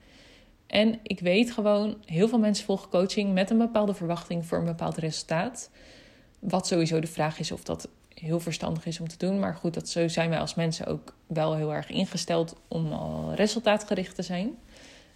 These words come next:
En daarin iets te verwachten en concreet te willen weten, "Dit ga ik eruit halen", want dan kan je bepalen of het het waard is. Dat is weer een hele andere podcast en daar ga ik je wel een andere aflevering in meenemen. Ehm,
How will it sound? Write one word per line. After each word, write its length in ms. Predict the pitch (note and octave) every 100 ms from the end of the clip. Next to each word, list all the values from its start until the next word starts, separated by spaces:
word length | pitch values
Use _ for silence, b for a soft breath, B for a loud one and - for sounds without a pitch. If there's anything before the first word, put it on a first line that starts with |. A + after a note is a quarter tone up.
| B
En 280 | F#3 F3+
daarin 520 | E3 D3+ - - F3 F3+
iets 200 | F3+ -
te 80 |
verwachten 440 | - E3 E3 - -
en 160 | F3
concreet 380 | D#3+ E3+ D#3+ B3+
te 60 | B3
willen 180 | A#3 G#3+
weten, 540 | G3 F#3+ F#3+ G3 F#3
"Dit 180 | - G3+
ga 120 | -
ik 100 | F3
eruit 240 | - G#3 G#3+
halen", 400 | A3 A3+ A#3+ G3
want 360 | F3 E3+ -
dan 180 | - F#3
kan 100 | F#3+
je 60 | E3+
bepalen 360 | D#3+ D#3+ D#3
of 60 | D#3
het 100 | -
het 120 | D#3
waard 260 | D#3 E3 G#3+
is. 240 | C4+ - - B B B B B B -
Dat 140 | A#3
is 60 | A#3+
weer 120 | C4+
een 80 | A#3+
hele 220 | B3+ B3+
andere 240 | G#3+ G#3+
podcast 420 | G3+ F#3 G3+ F3+
en 60 | G3
daar 100 | F3+
ga 100 | -
ik 60 | -
je 140 | -
wel 180 | G#3+ A3
een 80 | A#3+
andere 420 | C4+ B3+ B3 -
aflevering 580 | A#3+ B3 B3 B3 A3+ G#3+
in 120 | F#3
meenemen. 520 | F#3 G3 F#3+ G3 B3+ B B B B B -
Ehm, 540 | G#3 G3+ G3 F#3+ F#3